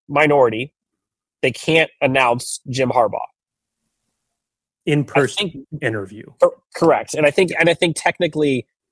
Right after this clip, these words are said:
Speaker 1: maybe they could, but I think you have to pay some hefty fine. I don't know. I don't think they wanna go that route. Like, you wanna do this thing the right way. So as of now, the most likely time frame, I guess,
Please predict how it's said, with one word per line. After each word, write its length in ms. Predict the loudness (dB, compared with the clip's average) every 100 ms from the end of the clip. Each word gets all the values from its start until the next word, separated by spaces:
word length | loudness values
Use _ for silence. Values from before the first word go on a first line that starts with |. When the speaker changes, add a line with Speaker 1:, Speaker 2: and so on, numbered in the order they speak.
| _ _
Speaker 1:
maybe 600 | -10 -6 0 2 2 2
they 160 | 2 2
could, 480 | 0 2 4 4 2
but 60 |
I 40 | 0
think 120 | 2
you 80 | 0
have 120 | -2
to 60 | -4
pay 240 | 0 0
some 220 | 2 -2
hefty 400 | 0 -2 0 -4
fine. 500 | -2 -2 -2 -4 -6 -2
I 60 | -2
don't 160 | 0
know. 240 | 2 2 2
I 60 |
don't 80 | 0
think 140 | -2 0
they 60 |
wanna 140 | 2 2
go 140 | 4
that 160 | 2 2
route. 240 | -4 -8 -4
Like, 180 | -4 0
you 60 |
wanna 100 | 0
do 140 | 2 0
this 120 | 0
thing 120 | 0
the 80 | 2
right 180 | 0 0
way. 260 | -6 -8 _ _ _ _ _ _ _ _ _ _ _ _
So 320 | -4 2 2 2
as 200 | 0 2
of 160 | 2 0
now, 460 | 0 0 0 0 -4 _ _ _ _ _ _ _
the 60 | -2
most 320 | 2 2 0
likely 600 | 2 2 2 0 2 2
time 380 | 0 0 0 0
frame, 480 | 0 0 0 -2 -10 _ _ _ _ _ _ _ _
I 80 | -4
guess, 580 | 2 2 2 0 -10 -14